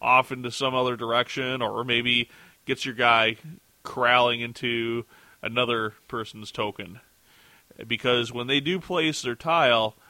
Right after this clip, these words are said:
all the, all of the people that can move have to move when that tile's placed, even if it wasn't their turn. So if John Doe placed his tile and,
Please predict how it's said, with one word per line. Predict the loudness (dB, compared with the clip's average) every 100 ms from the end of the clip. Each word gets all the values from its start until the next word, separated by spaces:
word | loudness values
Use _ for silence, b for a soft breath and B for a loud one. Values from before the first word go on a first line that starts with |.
| b _ 2
all | 10 10 10 6
the, | 4 0 -4 -8
all | 2 6 8 6
of | 2
the | 0 2 2 0 -2 b b b b _ -8
people | -6 -2 0
that | 0 -2
can | 0 0 0
move | 0 0 0 -4 B B -14 -10
have | 0 2 2
to | -2
move | -6 -4 -2 -4 -8 b b b -6
when | -6 -4
that | -6
tile's | 0 0 0 -4
placed, | -6 -4 -4 -4 -2
even | -2 -4
if | -4
it | -4
wasn't | -4 -4
their | -8 -8
turn. | -8 -8 -8 -12
So | -6 -6 -6 B B B B -4
if | -2 -2 -8 -20 _ _ _
John | -2 0 0 2
Doe | 2 2 0
placed | -2 0 0 0
his | 0 0
tile | 0 2 2 2 0
and, | -4